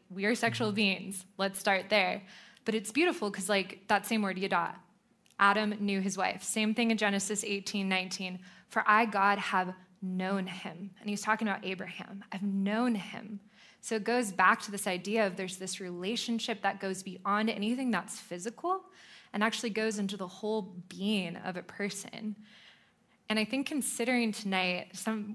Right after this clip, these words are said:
part of the reason we wanted to have this conversation furthered was just kind of the realization of, like,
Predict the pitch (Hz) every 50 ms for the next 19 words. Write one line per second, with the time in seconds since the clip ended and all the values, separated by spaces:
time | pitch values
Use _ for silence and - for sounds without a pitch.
0 | 202 - - 254 254 277 247 277 262 240 226 233 220 214 208 202 196 196 196 196
1 | - 185 196 190 196 196 - - 190 190 190 190 190 - - 190 190 190 190 190
2 | 196 196 - - 196 202 202 190 196 196 196 196 202 202 202 202 190 - 226 214
3 | - - 226 254 339 339 339 269 254 254 247 220 185 190 190 196 - - 208 196
4 | - 190 185 180 180 180 -